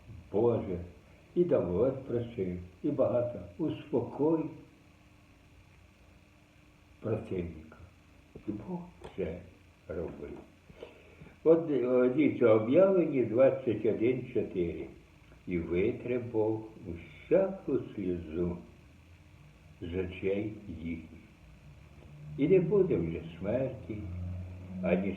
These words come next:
смутку, ані плачу, ані болю". Всю історію життя людей Бог варіантами, любов'ю і любов'ю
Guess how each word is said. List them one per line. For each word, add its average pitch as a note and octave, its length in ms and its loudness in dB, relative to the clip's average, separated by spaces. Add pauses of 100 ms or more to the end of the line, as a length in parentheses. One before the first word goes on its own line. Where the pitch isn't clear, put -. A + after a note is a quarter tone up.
(100)
смутку, G#2 600 -6 (560)
ані B2+ 280 0
плачу, B2+ 880 2 (220)
ані F2 320 -4
болю". A2+ 540 -2 (840)
Всю B3+ 360 0
історію E3+ 920 4
життя A#2 460 2
людей G#2 480 0
Бог G2+ 380 0 (1120)
варіантами, A#2+ 920 0 (720)
любов'ю C#3 800 4 (1160)
і D#3+ 140 4
любов'ю C#3 840 6